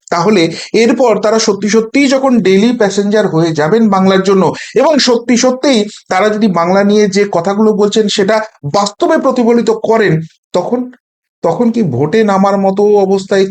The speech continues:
থাকবে এই শাসক দল, যারা এখনই দাবি করছে নাকি আড়াইশো আসন নিয়ে ক্ষমতায় আসবে? যারা আড়াইশো আসন নিয়ে ক্ষমতায় আসবে,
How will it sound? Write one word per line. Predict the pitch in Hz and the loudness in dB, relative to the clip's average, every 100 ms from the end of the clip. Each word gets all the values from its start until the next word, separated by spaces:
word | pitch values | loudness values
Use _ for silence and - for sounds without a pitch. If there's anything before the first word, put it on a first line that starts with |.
| - | -4
থাকবে | 165 185 226 | -6 -2 0
এই | - 190 | 0 -2
শাসক | 196 190 196 202 | -2 -4 -4 -2
দল, | 202 165 151 - - | 0 0 -2 -10 -2
যারা | 180 185 | -2 0
এখনই | 156 170 240 233 | -4 -2 0 2
দাবি | 208 208 | 2 0
করছে | 220 220 - 180 - - | 0 0 0 -2 -2 -6
নাকি | 185 190 | -4 0
আড়াইশো | 170 180 220 220 226 | 0 0 0 2 0
আসন | 214 208 | 0 -2
নিয়ে | 208 202 | -2 -2
ক্ষমতায় | 202 196 196 202 | -2 -2 0 0
আসবে? | 190 190 196 202 - - | 0 -2 -4 -6 -14 -6
যারা | 135 160 | -2 -2
আড়াইশো | 147 185 202 208 | 0 0 0 -2
আসন | 190 202 | -2 -2
নিয়ে | 196 196 | -2 -2
ক্ষমতায় | 190 170 170 190 165 | -2 -4 -2 -2 -2
আসবে, | - 170 202 160 | -2 -4 0 0